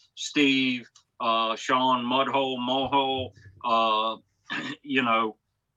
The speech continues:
Caps, Andrew Caps, uh, Kyle Morey, Tommy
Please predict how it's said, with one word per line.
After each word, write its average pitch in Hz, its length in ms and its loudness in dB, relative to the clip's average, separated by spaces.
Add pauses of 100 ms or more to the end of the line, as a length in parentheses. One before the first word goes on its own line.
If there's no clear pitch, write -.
(120)
Caps, 139 480 0
Andrew 139 280 -2
Caps, 135 680 -4 (120)
uh, 117 380 -4
Kyle 147 280 4
Morey, 131 680 0
Tommy 135 500 2